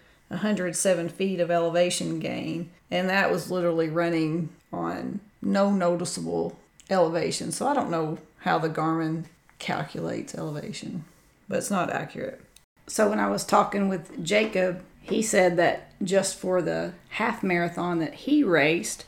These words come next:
his Garmin Fenix calculated three hundred sixty-four feet of gain, where my full marathon calculated <laughs> three hundred fifty-five feet of gain.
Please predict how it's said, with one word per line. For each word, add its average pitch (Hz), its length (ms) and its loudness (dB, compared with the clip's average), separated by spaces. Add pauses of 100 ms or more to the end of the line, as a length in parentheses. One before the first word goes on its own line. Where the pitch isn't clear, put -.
(120)
his 196 600 2 (120)
Garmin 175 580 2
Fenix 202 640 0
calculated 170 960 -2 (160)
three 196 240 4
hundred 175 320 0
sixty-four 190 1040 0 (180)
feet 165 320 0
of 156 140 0
gain, 156 520 2 (200)
where 160 560 2 (160)
my 190 200 2
full 202 280 4
marathon 165 760 2
calculated 170 840 0 (100)
<laughs> - 100 -20
three 202 220 4
hundred 165 220 0
fifty-five 180 840 -2 (300)
feet 160 240 0
of 143 120 -4
gain. 156 460 -2